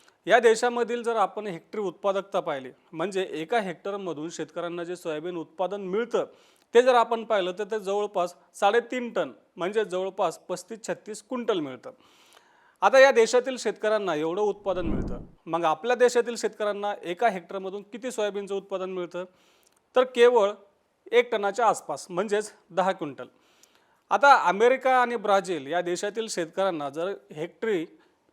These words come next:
पस्तीस ते छत्तीस क्विंटल सोयाबीन मिळत असेल, तर साहजिकच या देशातील शेतकऱ्यांना थोडाफार कमी जरी भाव मिळाला, तरी त्यांना सोयाबीन पीक परवडतं.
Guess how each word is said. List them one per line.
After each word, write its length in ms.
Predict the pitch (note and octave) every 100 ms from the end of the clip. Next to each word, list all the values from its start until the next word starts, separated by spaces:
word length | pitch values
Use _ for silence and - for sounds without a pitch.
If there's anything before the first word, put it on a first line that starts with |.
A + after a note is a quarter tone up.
| -
पस्तीस 360 | G3 A3+ C4+ C#4+
ते 40 |
छत्तीस 420 | C4+ G#3 - A#3 -
क्विंटल 280 | A3 A3
सोयाबीन 400 | A3 F#3 F3+ G3
मिळत 300 | F#3 F3+ G3+
असेल, 300 | F3+ E3 D3
तर 80 | D#3+
साहजिकच 580 | E3+ F3 G3 G#3 G3+ G3
या 80 | G3+
देशातील 480 | F3 D#3+ G3+ F#3+ G3+
शेतकऱ्यांना 600 | - D#3+ F#3+ G3 E3+ D3 F3+ _ _ _ -
थोडाफार 360 | G3 B3 C4 A#3+ A3+
कमी 200 | A3+ C4
जरी 220 | C4+ C4+
भाव 200 | G#3 G#3+
मिळाला, 340 | G3 D3 B2+ - _ _ _ -
तरी 140 | A#3+
त्यांना 400 | B3+ A3+ A3 A3+ A#3
सोयाबीन 440 | - F3 F3+ G3+
पीक 220 | G#3 G#3+ -
परवडतं. 420 | E3+ C#3 B2